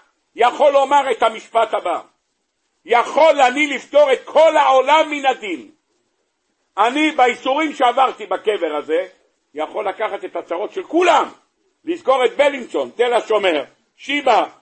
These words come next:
וולפסון, הלל יפה, מוישה לא יפה, כל מה שאתם רוצים, זיו וסורוקה ויוספטל,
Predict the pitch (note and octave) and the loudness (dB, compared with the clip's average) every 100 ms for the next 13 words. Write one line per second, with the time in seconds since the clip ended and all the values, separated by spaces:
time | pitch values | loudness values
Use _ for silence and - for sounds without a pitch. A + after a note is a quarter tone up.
0 | _ _ B3 C#4 - A3 F#3+ D3 - _ | _ _ 0 0 0 0 0 -2 -10 _
1 | _ G#3 A#3 A#3+ B3+ C4+ - G#3 F#3+ A#3 | _ -4 -2 0 2 2 2 -2 -2 -4
2 | A#3+ A#3 B3 C#4 C4 G#3 F3+ E3+ B3 C#4 | -2 0 2 2 2 0 -4 -4 -2 -2
3 | B3 - F#3+ F3 D#3 D3+ G#3+ B3+ B3+ - | -4 -6 -8 -10 -10 -12 -8 -8 -8 -16
4 | _ _ _ _ _ - B2 C#4 D4+ C#4 | _ _ _ _ _ -20 -6 -2 0 0
5 | A#3 - _ _ C3+ E3 - A3 A#3 D4+ | -4 -12 _ _ -12 -10 -4 0 4 2
6 | - C4 B3 A#3 E3 F3+ F3+ C#4 - B3+ | 2 2 4 2 0 -4 0 -2 0 -4
7 | - A#3 A3+ | -2 0 0